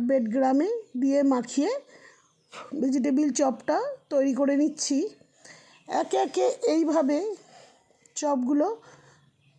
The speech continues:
সবগুলোই তৈরি করে নিচ্ছি। এখন আমাদের ভেজিটেবিল চপগুলো তৈরি করা রেডি হয়ে গেছে। এরপর কড়াতে সাদা তেল দিয়ে দিচ্ছি। বেশ তেলটা ভালো করে গরম হয়ে গেছে।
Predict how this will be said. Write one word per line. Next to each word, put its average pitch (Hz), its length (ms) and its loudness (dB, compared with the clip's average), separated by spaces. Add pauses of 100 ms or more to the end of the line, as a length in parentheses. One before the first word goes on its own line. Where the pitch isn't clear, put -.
(200)
সবগুলোই 320 640 0 (100)
তৈরি 302 200 0
করে 285 220 0
নিচ্ছি। 277 380 -2 (840)
এখন 359 220 -2 (120)
আমাদের 302 360 0 (540)
ভেজিটেবিল 269 520 -2 (640)
চপগুলো 285 480 0 (200)
তৈরি 269 380 0
করা 277 180 2 (440)
রেডি 247 320 0
হয়ে 247 280 2
গেছে। 269 300 -2 (1200)
এরপর 311 340 0 (200)
কড়াতে 285 380 0 (240)
সাদা 247 380 -2
তেল 254 220 0
দিয়ে 240 200 -2
দিচ্ছি। 262 340 -2 (380)
বেশ 294 220 -4 (100)
তেলটা 262 300 0
ভালো 247 260 0
করে 254 220 2
গরম 233 320 -2
হয়ে 247 180 0
গেছে। 247 280 -2